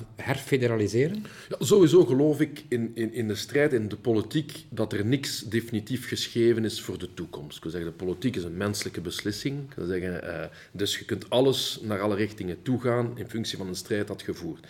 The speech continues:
Speaker 2: denk dat het specifieke nu is, is dat er veel mensen nu een bilan kunnen opmaken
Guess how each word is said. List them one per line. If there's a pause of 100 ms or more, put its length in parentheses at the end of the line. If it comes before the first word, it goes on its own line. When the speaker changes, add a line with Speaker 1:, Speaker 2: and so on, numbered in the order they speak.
(220)
Speaker 2:
denk
dat
het
specifieke
nu
is,
is
dat
er
veel
mensen
nu
een
bilan
kunnen
opmaken